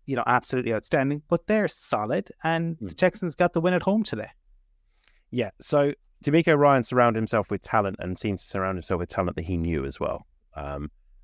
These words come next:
Speaker 2: and on top of which, DeMeco Ryan is, is clearly a people person. The one thing that, that, that screams, uh, that, that everyone always screams about with DeMeco Ryan is that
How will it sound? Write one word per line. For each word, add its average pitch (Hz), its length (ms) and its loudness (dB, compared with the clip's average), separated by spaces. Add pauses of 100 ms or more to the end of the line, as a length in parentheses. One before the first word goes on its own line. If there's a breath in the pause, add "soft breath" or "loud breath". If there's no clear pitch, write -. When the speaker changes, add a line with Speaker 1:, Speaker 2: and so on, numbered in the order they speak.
(140)
Speaker 2:
and 95 100 -4
on 95 160 0
top 123 240 -2
of 101 80 -8
which, 95 220 -2
DeMeco 101 360 -2
Ryan 92 260 0
is, 82 200 -8
is 87 200 -8
clearly 147 340 2
a 107 60 0
people 110 340 -4
person. 76 340 -8
The 87 80 -2
one 87 180 0
thing 80 240 -2
that, - 120 -8 (460)
that, - 140 -8 (100)
that - 180 -10
screams, - 560 -2 (560)
uh, - 60 -18 (500)
that, 113 280 -4
that 107 140 0
everyone 127 260 4
always 98 160 -2
screams 143 280 2
about 87 180 0
with 85 100 -8
DeMeco 87 320 -6
Ryan 80 320 -4
is 85 240 -8
that 85 160 -2